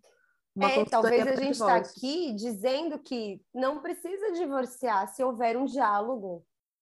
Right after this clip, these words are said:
Speaker 2: em que os dois estejam disponíveis. Ó, a gente tá, na verdade, no, na contramão, dizendo,
Speaker 1: Não
Speaker 2: "Olha,
Speaker 1: é?
Speaker 2: talvez dê certo esse rolê aí, mas talvez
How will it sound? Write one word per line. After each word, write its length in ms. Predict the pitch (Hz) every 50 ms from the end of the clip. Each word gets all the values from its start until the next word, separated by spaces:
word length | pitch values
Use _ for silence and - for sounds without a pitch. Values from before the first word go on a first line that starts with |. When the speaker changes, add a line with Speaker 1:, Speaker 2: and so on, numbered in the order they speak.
| - _ _ _ -
Speaker 2:
em 100 | 254 247
que 120 | 254 262
os 80 | 247 220
dois 220 | 196 226 226 220
estejam 400 | 240 240 - - 285 277 277 311
disponíveis. 640 | 294 - - 392 415 453 453 466 370 269 220 220 190
Ó, 340 | 233 208 180 175 156 - - -
a 60 | 185
gente 280 | 170 180 190 190 - -
tá, 380 | - 208 208 220 254 311 - -
na 160 | 330 311 269
verdade, 340 | 233 226 202 214 233 254 277 320
no, 280 | 339 349 359 359 349
na 140 | 330 294 269
contramão, 580 | 277 - 294 311 - 415 453 403 349 302 285 277 233
dizendo, 260 | 233 208 233 233 233
Speaker 1:
Não 160 | 240 233 214
Speaker 2:
"Olha, 160 | - 165 165
Speaker 1:
é? 80 | 170 185
Speaker 2:
talvez 300 | 233 381 440 - 294 254
dê 100 | 330 370
certo 520 | 359 - 359 320 320 339 381 - - 403
esse 140 | - - 302
rolê 340 | 247 254 240 240 240 220 214
aí, 280 | 214 202 196 190 180 175
mas 220 | 190 202 214 220 -
talvez 400 | - 220 196 190 220 240 226 233